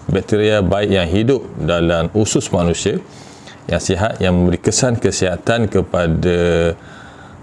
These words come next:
usus kita lah, dan secara tidak langsung untuk badan kita sihat. Tapi kita kena ambil dalam amount yang, uh, diperlukan oleh manusia lah, badan manusia. Okey. Ini apa yang disarankan oleh W H O.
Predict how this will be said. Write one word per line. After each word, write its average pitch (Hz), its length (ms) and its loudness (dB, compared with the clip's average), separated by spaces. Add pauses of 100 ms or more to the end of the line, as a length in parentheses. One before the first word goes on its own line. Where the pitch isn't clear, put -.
(240)
usus 110 240 0
kita - 320 0
lah, - 80 -2 (240)
dan 85 240 -2
secara 87 400 0
tidak 87 160 0
langsung 87 400 0
untuk 95 240 -2
badan 82 480 0
kita - 320 -4
sihat. 87 320 -2 (720)
Tapi 127 240 -2
kita 135 160 2
kena 113 240 2
ambil 117 160 4
dalam 104 240 0
amount 101 320 2
yang, 131 320 2 (480)
uh, 80 240 -2
diperlukan 95 400 0
oleh 87 160 2
manusia 87 560 -2
lah, - 240 -4
badan 82 240 0
manusia. 80 400 -4 (240)
Okey. 87 240 -4 (160)
Ini 95 240 0
apa 87 240 -6
yang 95 80 2
disarankan 90 560 0
oleh 82 240 2
W 80 240 0
H 80 240 -4
O. 76 80 -2